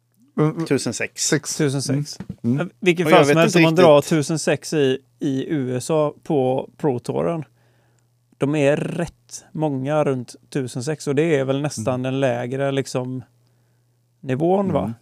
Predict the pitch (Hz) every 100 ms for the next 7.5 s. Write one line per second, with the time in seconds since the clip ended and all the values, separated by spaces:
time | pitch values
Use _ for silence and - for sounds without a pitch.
0 | _ _ - 135 131 110 107 123 170 165
1 | 175 170 170 170 175 170 175 151 165 170
2 | 156 - 139 117 135 135 143 139 117 123
3 | 135 180 170 165 156 139 101 87 92 123
4 | 113 110 92 120 113 117 123 113 95 104
5 | 113 120 131 113 92 90 76 60 - 65
6 | 98 - 131 131 135 120 117 156 202 170
7 | 117 - 95 - -